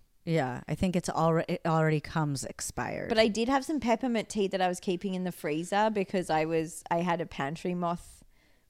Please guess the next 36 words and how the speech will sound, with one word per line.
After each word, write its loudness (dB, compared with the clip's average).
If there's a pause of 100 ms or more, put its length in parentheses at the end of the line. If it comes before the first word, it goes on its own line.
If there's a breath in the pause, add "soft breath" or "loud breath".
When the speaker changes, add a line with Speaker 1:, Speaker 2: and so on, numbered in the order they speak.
Speaker 2:
p-, -20 (120)
situation -4
in -2
my -2
apartment. -6 (540 loud breath)
And, 2
um, 2 (220)
I, 2
an 2
English 0
person -4
came -4
to -6
stay 0
and 0
I 0
made -2
us -4
the -6
peppermint -6
tea -2
and -8
it -16
tasted -6
like -6
poison. -4
Speaker 1:
Ew. 8
Speaker 2:
So 10
I 10
don't 4
know 6
<laughs> 8
what 8
happened 2
to 0
it. -2